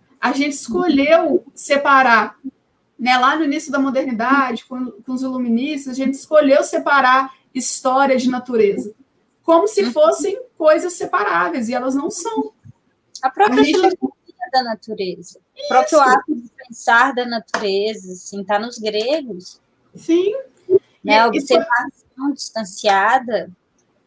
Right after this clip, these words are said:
Speaker 1: E, e foi uma, uma escolha, é,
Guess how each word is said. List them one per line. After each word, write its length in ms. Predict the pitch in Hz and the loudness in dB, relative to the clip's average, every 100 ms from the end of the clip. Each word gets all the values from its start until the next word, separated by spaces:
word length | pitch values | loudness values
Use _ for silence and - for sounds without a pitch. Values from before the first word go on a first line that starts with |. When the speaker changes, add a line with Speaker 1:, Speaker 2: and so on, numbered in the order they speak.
| _ _ _ _ _ _ 330 | _ _ _ _ _ _ 0
Speaker 1:
E, 260 | 339 - | 0 0
e 60 | - | 2
foi 220 | 349 381 | 2 4
uma, 320 | 392 381 370 | 4 4 2
uma 220 | 285 302 | -4 -2
escolha, 880 | 320 - - 269 294 359 285 240 - - | 0 -2 -2 0 4 4 4 2 0 -6
é, 640 | 226 269 277 269 247 - | -4 0 0 0 -2 -4